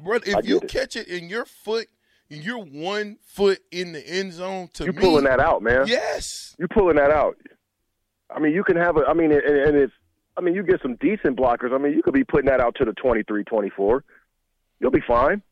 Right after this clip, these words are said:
Speaker 1: With
Speaker 2: You know,
Speaker 1: decent
Speaker 2: but we gotta,
Speaker 1: blockers.
Speaker 2: we gotta take it to it, though. That's the thing. Everybody gotta pick their blocks up. So when we ca-, when we, when we're returning the ball, we're confident that,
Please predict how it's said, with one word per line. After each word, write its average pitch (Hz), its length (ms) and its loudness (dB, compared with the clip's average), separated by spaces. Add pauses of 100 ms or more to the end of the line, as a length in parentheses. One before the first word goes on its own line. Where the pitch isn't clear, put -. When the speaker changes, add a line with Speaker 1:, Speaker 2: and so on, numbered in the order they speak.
(280)
Speaker 1:
With 180 200 -2
Speaker 2:
You 151 80 4
know, 143 60 8
Speaker 1:
decent 135 120 2
Speaker 2:
but 131 140 2
we 208 80 2
gotta, 139 200 4
Speaker 1:
blockers. - 120 -12
Speaker 2:
we 151 100 2
gotta 143 260 2
take 139 140 0
it 95 160 -8
to 143 160 4
it, 90 140 -2
though. - 280 -4
That's 123 200 -2
the 110 80 -6
thing. 101 380 -2 (760)
Everybody 139 320 2
gotta 139 200 2
pick - 200 -2
their 151 140 0
blocks 123 360 0
up. 120 220 4
So 123 80 2
when 110 200 0
we 123 120 2
ca-, 123 220 0
when 113 160 0
we, 120 100 4
when 110 240 2
we're 131 120 4
returning 139 360 2
the 113 80 4
ball, 101 300 4
we're 107 100 0
confident 104 520 -2
that, 101 200 2